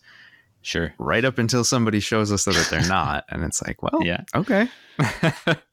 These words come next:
Speaker 1: Um, well,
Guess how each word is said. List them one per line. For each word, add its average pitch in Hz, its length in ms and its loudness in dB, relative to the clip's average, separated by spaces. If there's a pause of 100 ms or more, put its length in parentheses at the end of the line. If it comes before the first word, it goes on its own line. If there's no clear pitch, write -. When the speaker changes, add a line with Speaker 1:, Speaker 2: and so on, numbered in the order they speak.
(1500)
Speaker 1:
Um, 98 720 2 (500)
well, 107 380 2